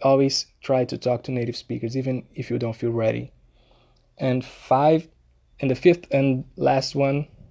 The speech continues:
it's surround yourself with the language. You know, all the, the steps I, I've mentioned here, I've talked before in the other episodes, but I wa-, I just wanted to sum it up. And this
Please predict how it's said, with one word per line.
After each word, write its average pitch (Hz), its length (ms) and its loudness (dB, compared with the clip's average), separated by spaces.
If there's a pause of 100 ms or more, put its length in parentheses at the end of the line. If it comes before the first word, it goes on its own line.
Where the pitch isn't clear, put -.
(640)
it's 131 240 0
surround 139 640 4
yourself 127 520 0
with 123 240 0
the 135 120 4
language. 117 600 -4 (600)
You 139 80 -4
know, 135 300 2
all 131 180 6
the, 135 200 4 (160)
the 131 220 0
steps 123 360 0
I, 120 200 2
I've 123 140 -2
mentioned 117 440 -2
here, 120 200 0
I've 117 120 -4
talked 120 400 -2
before 131 480 -4 (380)
in 131 80 -8
the 123 100 0
other 117 380 0
episodes, 143 560 -2
but 143 160 -8
I 131 60 0
wa-, 127 340 0
I - 40 -2
just 131 180 -4
wanted 127 260 0
to 123 80 -4
sum 117 240 -2
it 113 60 -2
up. 113 240 -6 (480)
And 123 180 -2
this 147 400 0